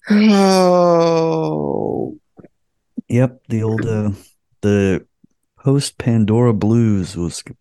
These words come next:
Speaker 2: probably setting in for a lot of folks after this one.
Speaker 1: Oh boy, you know, and that's a, that's a thing that has been studied with the last film, which came out, uh, in what, two thousand nine, right? So we're
Speaker 2: Thirteen years
Speaker 1: two
Speaker 2: ago.
Speaker 1: Yeah, so we're, we're almost, uh, we're a decade plus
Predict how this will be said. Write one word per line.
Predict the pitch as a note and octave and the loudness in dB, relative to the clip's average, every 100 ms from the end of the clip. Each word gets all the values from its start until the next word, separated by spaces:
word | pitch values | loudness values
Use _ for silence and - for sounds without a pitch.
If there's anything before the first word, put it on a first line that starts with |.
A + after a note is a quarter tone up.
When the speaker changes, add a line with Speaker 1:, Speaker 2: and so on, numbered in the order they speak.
| _ | _
Speaker 2:
probably | - G#2+ G2 | -4 -2 -2
setting | - A2+ E2 G#2 | -2 -4 -2 -2
in | G2+ | -4
for | - F#2 | -4 -4
a | |
lot | G2 G2 | -2 -2
of | F#2+ | -2
folks | F2+ D#2+ - - | -4 -4 -10 -12
after | D#2+ - | -12 -10
this | D#2 D2 - | -12 -12 -12
one. | D2+ D#2 | -12 -2
Speaker 1:
Oh | A#2 B2+ A#2 | 0 2 0
boy, | G2 A2 A2 | 2 0 0
you | A2 | 0
know, | G#2 G#2+ | -2 0
and | G2+ | 0
that's | G2 G#2 - | 0 -2 -4
a, | F#2+ F2+ - | -4 -4 -4
that's | G2 - | -6 -4
a | G2+ | -6
thing | - A2 | -4 -2
that | G2 | -2
has | G2+ G2 | -2 -2
been | F#2+ | -4
studied | - G#2+ G2+ G2 | -4 -2 -2 -2
with | F2+ - | -4 -6
the | F2 | -4
last | G2+ G#2+ - - | -2 -2 -4 -10
film, | - F#2+ G2 | -4 -2 -2
which | G2+ | -4
came | - C#3+ C#3+ | -2 0 2
out, | C3 - | 0 -2
uh, | G#2 F#2+ | -4 -2
in | A#2 G#2+ | -4 -4
what, | G#2+ - | -4 -4
two | - E3 | -2 0
thousand | F#3 E3+ D3+ | 0 0 0
nine, | C3 D#2+ A#1 | 0 -2 -6
right? | C2+ F2 - | -8 -8 -8
So | - G#2 | -8 -6
we're | G2 G#2 G3 - _ | 0 2 2 0 _
Speaker 2:
Thirteen | - C#3 B2+ - C#3+ B2 | -8 -6 -6 -6 -4 -2
years | F#2+ E2+ D#2+ | 0 0 -2
Speaker 1:
two | |
Speaker 2:
ago. | D#2 D#2+ E2 _ _ _ - | -10 -12 -14 _ _ _ -4
Speaker 1:
Yeah, | B2 E2 | -2 -2
so | - C3 | -4 -2
we're, | A#2+ - | 0 0
we're | A#2 G#2+ | 0 2
almost, | A#2+ A#2+ A#2 A2 | 2 0 -2 -4
uh, | G#2 | -4
we're | G#2+ G2 F2+ | -4 -2 -2
a | F#2 | -4
decade | A#2+ B2 B2 B2 A2 | -2 -2 0 -2 -4
plus | - - F#2+ F2 - - | -6 -4 -2 -2 -6 -8